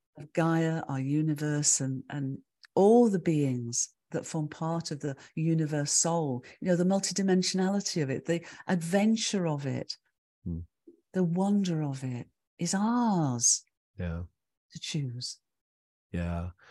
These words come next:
Speaker 2: Well, and, you know, it seems that not just consciousness, but that maybe what we need to do is participate in the creativity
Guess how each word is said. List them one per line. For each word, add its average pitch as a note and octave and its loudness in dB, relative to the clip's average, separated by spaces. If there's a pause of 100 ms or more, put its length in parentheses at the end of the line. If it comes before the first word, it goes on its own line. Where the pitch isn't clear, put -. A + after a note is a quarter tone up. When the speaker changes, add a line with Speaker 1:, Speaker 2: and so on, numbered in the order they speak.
(300)
Speaker 2:
Well, B2 4
and, C3 4 (240)
you C3 -4
know, G#2+ 2
it A#2+ -4
seems C#3+ 2
that G2 2
not A2+ 0
just A2+ -2
consciousness, G2 0
but F2+ 0 (580)
that F#2+ 2
maybe G2+ 4
what G2 2
we F#2+ 2
need F#2+ 0
to - -8
do G2 4
is F2+ 2
participate F#2 0
in F2+ 2
the F2 0 (320)
creativity F#2 2